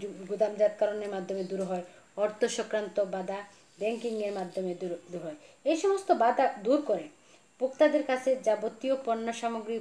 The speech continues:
পৌঁছে দেওয়া যাবতীয় কাজই হচ্ছে বাণিজ্য। সো খেয়াল করো তোমরা, অর্থাৎ আমরা বলতে পারি যে পণ্যদ্রব্য ক্রয় বিক্রয় প্রক্রিয়ায় সঙ্গে জড়িত অন্যান্য যেমন কাজ, যেমন গুদামজাতকরণ, শ্রেণীবদ্ধকরণ, মোড়কীকরণ,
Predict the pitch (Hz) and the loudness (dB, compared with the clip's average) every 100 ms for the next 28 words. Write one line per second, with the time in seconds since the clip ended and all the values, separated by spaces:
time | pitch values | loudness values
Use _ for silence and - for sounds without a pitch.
0 | 220 226 220 240 190 208 202 196 - - | -6 -6 -4 -6 -2 -2 -2 -6 -16 -20
1 | _ - 196 196 226 220 220 220 254 269 | _ -6 -4 -2 -4 0 2 2 2 0
2 | 269 - 320 - - 165 180 151 - 131 | -2 -6 -6 -6 -12 -6 -6 -8 -14 -20
3 | - - _ _ _ - _ _ - 214 | -20 -20 _ _ _ -20 _ _ -14 -8
4 | - 214 220 233 240 233 226 220 220 - | 0 0 2 0 0 0 2 2 0 -14
5 | - - 202 226 226 233 226 226 233 233 | -20 -10 -2 2 4 4 2 0 4 4
6 | 233 190 220 214 - 247 262 247 269 269 | 4 -2 -2 -2 -2 -2 0 0 4 4
7 | 262 262 240 233 226 240 254 254 220 - | 2 0 4 4 4 0 2 4 2 -2
8 | - 214 165 - _ _ _ _ _ _ | 0 0 -2 -6 _ _ _ _ _ _
9 | - - 226 226 226 214 214 233 - 233 | -8 0 2 2 2 4 4 2 4 4
10 | 226 226 254 269 277 226 214 220 - 208 | 4 2 0 2 2 0 -2 -2 -2 -2
11 | 202 185 - 208 202 190 196 196 196 196 | -2 -4 -8 -8 -6 -4 -4 -4 -4 -4
12 | - 208 190 190 185 - - - 214 208 | -2 -4 -2 -6 -10 -18 -20 -8 -6 -4
13 | 196 190 202 190 202 196 190 196 202 214 | -6 -4 -4 -2 -2 -2 -4 -6 -6 -2
14 | 196 190 202 190 196 190 185 | -2 -2 -4 -2 -2 0 -2